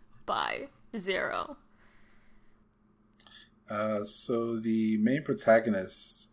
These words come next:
Speaker 2: is Haruki Natsukawa, and he is a rookie pilot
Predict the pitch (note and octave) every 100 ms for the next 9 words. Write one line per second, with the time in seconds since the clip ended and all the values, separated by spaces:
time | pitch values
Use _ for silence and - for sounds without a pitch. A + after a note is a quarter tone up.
0 | - G2 F#2+ F#2+ F#2 - - _ _ _
1 | _ _ _ - A#2 B2 A#2 C3 B2 A#2+
2 | A#2 G#2+ G2+ G#2 - - - F2 E2 E2
3 | - _ _ - F#2+ G#2 G2+ F#2+ F#2+ A#2
4 | A2+ G#2+ G#2 G2 G2 F#2+